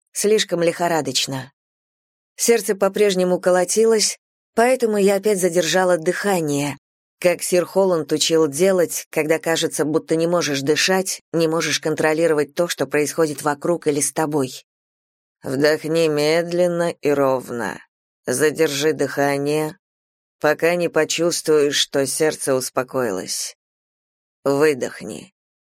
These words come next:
Задержи дыхание». Сейчас это не помогало так, как раньше. Мои волосы расчесывали до тех пор, пока кожа головы не начала гореть.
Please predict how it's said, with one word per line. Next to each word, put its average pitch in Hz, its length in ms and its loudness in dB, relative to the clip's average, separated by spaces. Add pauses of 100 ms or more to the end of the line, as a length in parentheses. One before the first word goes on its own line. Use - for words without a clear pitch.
(400)
Задержи 156 720 2
дыхание». 127 720 -4 (1000)
Сейчас 247 460 0
это 226 180 0
не 202 140 2
помогало 190 680 2
так, 147 320 -4
как 147 240 -8
раньше. 147 580 -2 (840)
Мои 226 240 4
волосы 254 380 2
расчесывали 220 720 2
до 196 200 2
тех 196 300 -2
пор, 247 340 -2 (360)
пока 196 280 -2
кожа 220 300 0
головы 190 400 2
не 190 100 0
начала 165 440 -2
гореть. 165 600 -2